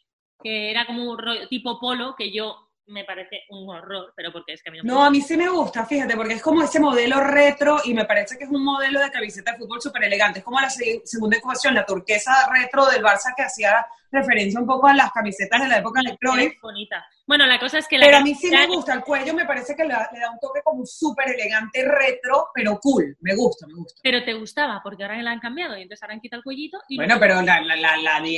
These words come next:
Speaker 2: la, esa va a seguir existiendo, va a ser una, una camiseta vieja, pero pues
Speaker 1: Pero
Speaker 2: no
Speaker 1: estamos
Speaker 2: sé cómo que
Speaker 1: hablando, <laughs> estamos hablando de la de este año, Eugenia.
Speaker 2: Por eso, pero no importa,
Speaker 1: Pues
Speaker 2: seguirá existiendo igual.
Speaker 1: No, menos mal que estabas en modo avión, que alguien la pague. La de este año,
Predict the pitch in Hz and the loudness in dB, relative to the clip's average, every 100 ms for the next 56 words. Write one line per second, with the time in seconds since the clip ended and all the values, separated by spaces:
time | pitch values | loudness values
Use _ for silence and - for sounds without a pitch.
0 | 165 156 147 147 160 180 185 233 220 185 | -2 0 0 0 0 0 2 0 0 0
1 | 165 - 226 302 226 185 180 196 202 220 | -2 2 8 10 10 8 6 4 6 4
2 | 220 233 233 233 233 269 254 208 180 247 | 2 2 2 2 2 2 2 2 4 4
3 | 370 - 175 - 165 220 220 202 247 285 | 4 4 4 4 2 0 -2 -2 0 0
4 | 269 285 - 311 285 285 - _ 262 240 | 0 -4 -4 -6 -6 -12 -14 _ -14 -10
5 | 240 233 254 247 254 214 196 - 214 226 | -8 -8 -8 -10 -8 -10 -12 -14 -14 -12
6 | 165 - 185 - 202 180 _ - 185 220 | -16 -18 -20 -18 -20 -20 _ 0 2 2
7 | 196 170 165 165 202 180 175 170 175 - | 0 -2 -2 0 0 2 4 4 4 4
8 | 214 214 202 170 170 - _ - 269 392 | 2 4 4 4 2 0 _ -8 -8 -10
9 | _ _ _ _ _ _ _ _ _ _ | _ _ _ _ _ _ _ _ _ _
10 | _ - - - 220 247 247 247 240 233 | _ -20 -18 -12 -10 -10 -12 -10 -12 -12
11 | 226 214 202 180 190 202 _ 208 208 214 | -12 -14 -14 -14 -18 -20 _ -14 -12 -14
12 | 202 170 _ _ _ _ - 240 247 254 | -16 -20 _ _ _ _ -6 -2 -2 -2
13 | 294 311 277 311 | -4 -4 -4 -8